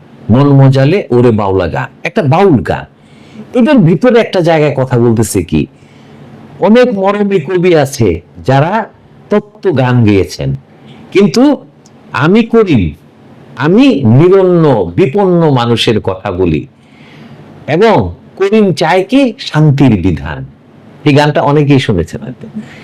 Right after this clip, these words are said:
তো এখানে যে কথাটা বল-, বলতেছে, এটা পুরোপুরি একটা রাজনৈতিক কথা। করিম, শাহ, শাহ আব্দুল করিম, উনি বলতেছেন যে, "আমি শান্তির বিধানটা চাই।" শান্তির বিধান কারা নিশ্চিত করবে? রাজনৈতিক একটা সরকার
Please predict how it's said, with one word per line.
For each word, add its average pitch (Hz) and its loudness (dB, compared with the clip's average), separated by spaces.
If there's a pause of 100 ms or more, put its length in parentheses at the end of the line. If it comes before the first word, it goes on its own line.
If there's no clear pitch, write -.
(420)
তো 156 -6
এখানে 277 -2
যে 262 2
কথাটা 214 0
বল-, 196 2
বলতেছে, 165 0
এটা 123 -2
পুরোপুরি 208 0
একটা 202 -2
রাজনৈতিক 214 -2
কথা। 95 -8 (680)
করিম, 240 4
শাহ, 196 -2 (160)
শাহ 208 -2
আব্দুল 214 2
করিম, 240 2 (460)
উনি 202 4
বলতেছেন 240 2
যে, 226 2 (140)
"আমি 208 0
শান্তির 233 0
বিধানটা 139 2
চাই।" 80 -6 (460)
শান্তির 160 -2
বিধান 139 2
কারা 135 -2
নিশ্চিত 139 0
করবে? 131 0 (640)
রাজনৈতিক 127 2
একটা 131 -2
সরকার 185 -2